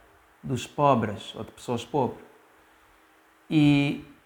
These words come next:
uma vez que Deus te preocupar com o pobre, com os órfãos, as viúvas, também nós não devemos ter grande preocupação em fazer a mesma coisa, cuidar daqueles que te poder cuidar deles mesmo.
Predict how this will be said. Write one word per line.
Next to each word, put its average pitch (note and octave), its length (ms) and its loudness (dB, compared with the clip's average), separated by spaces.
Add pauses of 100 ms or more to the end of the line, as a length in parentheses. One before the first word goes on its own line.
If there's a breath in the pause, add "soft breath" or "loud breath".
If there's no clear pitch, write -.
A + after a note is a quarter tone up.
(280)
uma F#3 280 2
vez F#3 360 4
que C3 320 0
Deus D3+ 300 0
te D3 60 -12
preocupar C3+ 800 -2
com - 40 -20
o - 80 -20
pobre, C3+ 440 0 (340)
com A2+ 180 -6
os G#2+ 140 -4
órfãos, C#3 540 2
as G#2+ 140 -6
viúvas, B2+ 840 0 (1300)
também D#3+ 500 6
nós D3 340 2
não C#3+ 100 0
devemos C#3 200 -2
ter C#3+ 140 0
grande C#3 400 0
preocupação A#2+ 880 -4
em A2 80 -4
fazer A#2 280 -2
a A2+ 60 2
mesma A#2 260 0
coisa, C3 420 -2
cuidar A#2 420 2
daqueles B2+ 340 -2
que - 260 -6
te B2+ 100 -6
poder D3+ 300 0
cuidar C3 340 0
deles A2 200 0
mesmo. G#2 500 -4